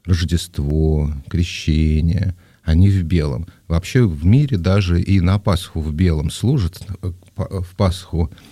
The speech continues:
служить в красных облачениях, это наша русская традиция. У нас вот этот вот радостный такой вот, э, красный,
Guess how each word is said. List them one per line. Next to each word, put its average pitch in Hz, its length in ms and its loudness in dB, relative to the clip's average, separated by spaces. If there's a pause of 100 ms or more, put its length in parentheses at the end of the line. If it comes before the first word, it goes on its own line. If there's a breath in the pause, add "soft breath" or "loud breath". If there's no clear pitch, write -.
(240 soft breath)
служить 82 460 2
в - 60 -20
красных 120 480 0
облачениях, 78 680 -2
это 82 280 -2
наша 78 400 -2
русская - 360 -6
традиция. 71 760 -4 (500 soft breath)
У 82 60 2
нас 78 220 0
вот - 220 -8
этот - 340 -4
вот 78 160 -4
радостный 78 540 -2
такой 78 380 -2
вот, 62 240 -8 (520 soft breath)
э, 87 880 -2 (720 soft breath)
красный, 80 600 0